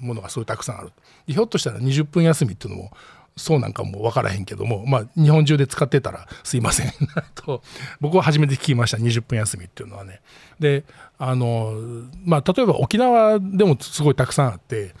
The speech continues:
お店に入ろうとして、店が満席の時に、なんていうかっていうと、「あ、店、店、店が、あの、あ、満席やった」とか言うんですけど、普通に。で、沖縄の人ってね、店、「店がいっぱいしてる」っていうふうに言うんですよね。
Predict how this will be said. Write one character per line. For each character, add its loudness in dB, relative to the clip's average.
お 4
店 4
に 4
入 2
ろ 4
う 2
と -10
し -6
て、 -2
店 0
が 4
満 6
席 2
の 4
時 0
に、 -6
な 6
ん 4
て 0
い 2
う 2
か 0
っ -10
て -12
い -6
う -10
と、 -2
「あ、 4
店、 4
店、 4
店 4
が、 0
あ 4
の、 4
あ、 4
満 4
席 0
や 4
っ -12
た」 -12
と -14
か -8
言 4
う 4
ん 2
で -4
す -8
け -6
ど、 -8
普 -12
通 -8
に。 -10
で、 4
沖 0
縄 4
の 4
人 2
っ 0
て -2
ね、 -6
店、 4
「店 4
が 2
い 0
っ -4
ぱ 6
い 4
し 0
て 2
る」 6
っ -8
て -4
い -4
う -4
ふ -6
う -8
に -10
言 -10
う -10
ん -16
で -16
す -12
よ -14
ね。 -18